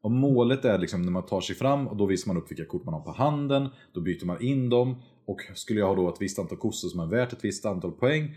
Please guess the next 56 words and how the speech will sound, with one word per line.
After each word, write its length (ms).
då 80
får 260
jag 300
ett 100
pengar 400
baserat 440
på 280
en 100
rad 260
olika 260
faktu-, 480
faktorer. 440
Man 120
gör 100
också 200
då 80
en 140
kons-, 320
en 120
kontinuerlig 500
setup 500
på 80
brädet, 480
man 80
får 80
lägga 180
ut 140
lite 220
tiles, 540
man 100
kan 80
säga 120
att 60
det 60
är 20
någon 80
slags 220
drafting, 800
jag 80
vet 200
inte 140
riktigt, 300
det 160
spelar 220
inte 100
så 80
jättestor 480
roll, 280
tycker 140
inte 100
jag, 180
på 60
den 240
nivån 260
vi 100
är. 220